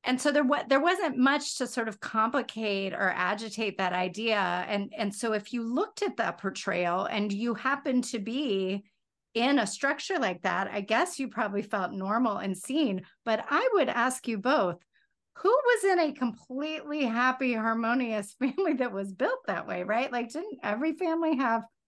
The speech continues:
complications and challenges and, you know, an uncle that was, you know, having trouble or whatever, right? So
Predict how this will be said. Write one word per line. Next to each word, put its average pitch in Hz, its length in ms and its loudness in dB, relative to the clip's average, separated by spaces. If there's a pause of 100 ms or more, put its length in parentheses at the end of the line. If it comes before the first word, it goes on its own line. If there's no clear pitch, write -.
(200)
complications 214 760 0
and 175 140 -4
challenges 202 800 0
and, 175 260 -4
you 196 140 0
know, 165 260 -2 (400)
an 170 100 0
uncle 202 580 2
that 190 180 0
was, 180 340 -2
you 190 240 -2
know, 165 180 0
having 180 280 0
trouble 202 240 0
or 214 100 4
whatever, 226 420 2
right? 190 320 -2 (460)
So 277 520 0